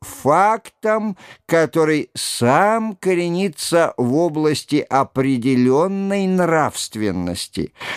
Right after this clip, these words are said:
В сущности, даже чем-то вроде отрицания того, что эту мораль можно понимать как проблему. И во всяком случае,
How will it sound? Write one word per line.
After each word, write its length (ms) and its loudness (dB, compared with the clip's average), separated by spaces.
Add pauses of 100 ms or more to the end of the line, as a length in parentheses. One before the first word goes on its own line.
В 100 -8
сущности, 800 0
даже 440 0 (240)
чем-то 480 0
вроде 380 2
отрицания 1200 0
того, 380 2
что 400 -4
эту 360 0
мораль 680 2 (200)
можно 640 0
понимать 760 0
как 360 -4
проблему. 1160 2 (680)
И 120 6
во 160 2
всяком 580 0
случае, 580 0